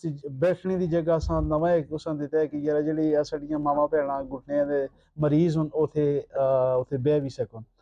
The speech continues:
ਵਿਜ ਸੇਠੀ ਸਾਹਿਬ ਮਾਂ ਉੱਥੇ, ਅਹ, ਫੋਨ ਕੀਤਾ WhatsApp ਉੱਤੇ ਯਾਰਾ ਕਿ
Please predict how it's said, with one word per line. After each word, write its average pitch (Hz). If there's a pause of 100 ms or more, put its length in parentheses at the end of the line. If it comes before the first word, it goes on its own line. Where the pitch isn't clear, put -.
(140)
ਵਿਜ 180
ਸੇਠੀ 175
ਸਾਹਿਬ 180
ਮਾਂ 170
ਉੱਥੇ, 165 (340)
ਅਹ, 151
ਫੋਨ 185
ਕੀਤਾ 180
WhatsApp 160
ਉੱਤੇ 156
ਯਾਰਾ 160
ਕਿ 151